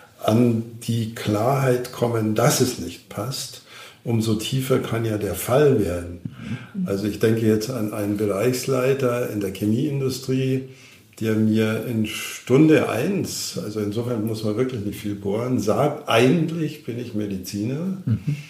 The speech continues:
Speaker 1: und Arzt, aber jetzt bin ich fünfundfünfzig und, äh, wenn ich jetzt hier aussteige, kann ich, äh, mein Haus nicht mehr abbezahlen, das Studium der Kinder nicht zu Ende finanzieren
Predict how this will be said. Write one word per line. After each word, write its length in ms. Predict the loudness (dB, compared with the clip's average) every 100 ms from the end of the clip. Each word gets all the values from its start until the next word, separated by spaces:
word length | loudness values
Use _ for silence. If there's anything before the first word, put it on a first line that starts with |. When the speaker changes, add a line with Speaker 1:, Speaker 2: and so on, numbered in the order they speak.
| -20 _ _ _
Speaker 1:
und 180 | 0 0
Arzt, 600 | 2 2 2 2 -4 -4
aber 160 | 0 2
jetzt 300 | 2 0 0
bin 180 | 2 2
ich 140 | 0
fünfundfünfzig 1400 | -2 0 2 2 2 2 0 -6 -2 -2 -4 -10 -14 -8
und, 320 | -4 -2 -2 -4
äh, 240 | -4 -4
wenn 160 | -4 -2
ich 220 | -4 0
jetzt 380 | 2 2 0 -2
hier 280 | 0 2 2
aussteige, 840 | 0 0 -2 -2 0 0 2 0
kann 260 | 0 -2 0
ich, 500 | -2 -4 -10 -18 -20 -20 -18 -18 -18 -20 _ 2
äh, 160 | 4
mein 320 | 4 2 2
Haus 240 | 2 2 2
nicht 160 | 2
mehr 220 | 2 0 -2
abbezahlen, 1000 | -2 -2 0 2 2 2 0 0 -2 -4 -6
das 100 | -8
Studium 400 | -6 -2 2 2
der 120 | 2 0
Kinder 320 | 0 2 2
nicht 200 | -2 -2
zu 80 | -2
Ende 260 | 0 0
finanzieren 1080 | 0 -2 -2 -4 -2 0 0 0 0 -2 -4